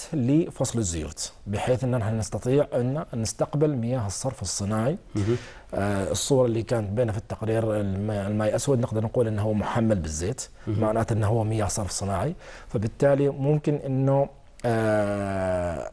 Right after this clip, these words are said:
Speaker 1: بعد عمليات التأهيل في بعض المحطات الصرف الصحي إن شاء
Speaker 2: مهم.
Speaker 1: الله راح يتم تفريغ، آه، هذه المياه في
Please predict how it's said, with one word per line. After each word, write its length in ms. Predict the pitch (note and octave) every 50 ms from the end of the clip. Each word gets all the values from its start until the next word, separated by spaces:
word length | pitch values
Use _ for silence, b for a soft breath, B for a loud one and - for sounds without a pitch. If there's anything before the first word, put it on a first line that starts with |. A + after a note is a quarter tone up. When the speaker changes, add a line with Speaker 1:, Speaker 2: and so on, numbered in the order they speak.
| -
Speaker 1:
بعد 420 | A2+ A#2 A2+ C3+ C#3 C3+ C3+ A2+ A2+
عمليات 440 | A2+ A#2 A#2+ A#2+ B2+ B2+ C3+ B2+ B2+
التأهيل 340 | A#2+ - A#2+ A2 G#2+ G#2+
في 160 | G2+ - A2 G#2
بعض 240 | A#2+ B2+ B2 A#2+
المحطات 560 | B2 A2+ A2+ A2+ - - G2+ - - A#2 G#2+ G2+
الصرف 320 | G2 - - B2 A2 F#2
الصحي 380 | F#2 - - F#2 F2+ - C3 C3
إن 120 | B2 A2
شاء 200 | G2 A2+ A2+ G2+
Speaker 2:
مهم. 100 | G2+ G2+
Speaker 1:
الله 180 | G#2 B2 C#3+ - B B B B B B B B
راح 160 | B2+ F2 F2+
يتم 240 | G#2+ A2 - C#3 C3+
تفريغ، 520 | B2 B2+ G#2 - - C3 C3+ D3 D#3 E3+ E3+ - - - - - - - - -
آه، 200 | G#2 G#2+ A2 G#2
هذه 300 | G2+ A2+ C3 C3+ B2 C3+
المياه 500 | B2+ B2+ B2 B2 B2 B2+ C#3+ D#3 F3 D#3 - -
في 240 | - D3 D#3+ G3+ B3+